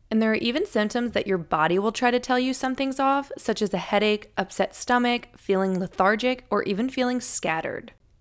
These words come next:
If you've been unaware about the importance of protecting your energy,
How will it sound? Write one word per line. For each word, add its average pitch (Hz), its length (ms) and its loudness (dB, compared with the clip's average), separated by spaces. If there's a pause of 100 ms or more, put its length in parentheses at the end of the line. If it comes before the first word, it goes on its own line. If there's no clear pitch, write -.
If 220 160 -4
you've 254 160 -2
been 262 160 2
unaware 214 640 2
about 180 300 2
the 190 100 4
importance 180 500 0
of 190 140 -2
protecting 185 440 -4
your 180 200 0
energy, 240 580 -2